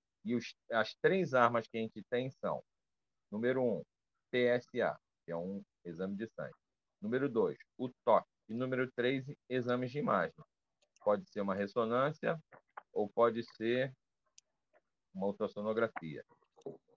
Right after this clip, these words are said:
E a ultrassonografia, eu digo pra vocês que é um exame muito difícil de fazer de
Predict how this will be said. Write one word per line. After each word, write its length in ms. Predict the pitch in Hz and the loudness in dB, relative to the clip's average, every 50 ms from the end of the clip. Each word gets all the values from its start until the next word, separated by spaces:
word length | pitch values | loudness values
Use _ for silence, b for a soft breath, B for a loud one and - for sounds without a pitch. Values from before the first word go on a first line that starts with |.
| - - - _ - - _ - | -20 -20 -20 _ -20 -20 _ -6
E 100 | 101 110 | -2 0
a 60 | 117 | 0
ultrassonografia, 1120 | 113 110 - 117 104 - 107 101 98 92 90 85 - _ - 110 127 135 120 95 76 65 - - _ - | 0 2 0 -2 -2 0 -2 -2 -2 -2 -4 -4 -6 _ -10 -8 -8 -6 -6 -6 -6 -8 -10 -12 _ -12
eu 300 | 80 82 80 82 78 69 - - | -10 -8 -8 -8 -10 -12 -12 -12
digo 140 | 92 90 - - | -12 -12 -10 -8
pra 100 | 87 85 | -6 -6
vocês 380 | 71 - _ - 95 104 101 - _ _ | -6 -8 _ -8 -8 -8 -10 -12 _ _
que 140 | - 87 87 | -12 -8 -6
é 80 | 87 | -6
um 160 | 92 92 92 85 | -4 -4 -6 -6
exame 340 | - - 87 90 92 90 | -8 -8 -10 -8 -8 -8
muito 360 | 85 85 87 98 107 - 101 104 | -8 -8 -8 -8 -8 -8 -10 -12
difícil 360 | 104 - _ - 90 - _ | -12 -14 _ -14 -14 -14 _
de 160 | _ _ _ _ | _ _ _ _
fazer 260 | 95 87 82 90 87 | -4 -4 -4 -6 -8
de 60 | - | -10